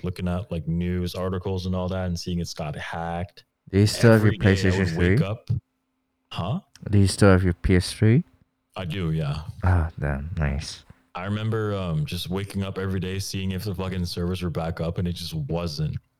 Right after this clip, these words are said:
Speaker 1: <laughs> I had to wait, like, a whole month for it to come back.
Speaker 2: What
Speaker 1: And
Speaker 2: game
Speaker 1: the
Speaker 2: were you
Speaker 1: moment
Speaker 2: trying
Speaker 1: when
Speaker 2: to
Speaker 1: it
Speaker 2: play,
Speaker 1: came back
Speaker 2: though?
Speaker 1: online, I was playing, ca-,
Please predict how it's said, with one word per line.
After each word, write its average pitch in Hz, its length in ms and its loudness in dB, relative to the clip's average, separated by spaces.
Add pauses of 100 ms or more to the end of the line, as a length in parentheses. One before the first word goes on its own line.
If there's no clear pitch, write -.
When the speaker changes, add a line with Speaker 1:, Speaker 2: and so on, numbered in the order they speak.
(460)
Speaker 1:
<laughs> - 500 -20
I - 720 -2
had 123 160 -2
to 117 100 -4
wait, 107 180 0
like, 104 100 -2
a 92 80 -2
whole 104 340 0
month 95 520 -2
for 92 100 -4
it 85 60 -6
to - 80 -4
come 92 160 -2
back. 80 340 -6
Speaker 2:
What 104 140 6
Speaker 1:
And 98 60 2
Speaker 2:
game 107 180 10
Speaker 1:
the 95 60 10
Speaker 2:
were 92 60 10
you 87 80 10
Speaker 1:
moment 92 140 6
Speaker 2:
trying 90 160 8
Speaker 1:
when 87 60 6
Speaker 2:
to 95 80 4
Speaker 1:
it - 40 -2
Speaker 2:
play, 95 220 8
Speaker 1:
came 82 80 6
back 76 80 6 (160)
Speaker 2:
though? 95 60 2
Speaker 1:
online, 92 580 -6 (500)
I 104 40 -4
was 127 120 -4
playing, 165 240 -2
ca-, 98 240 -8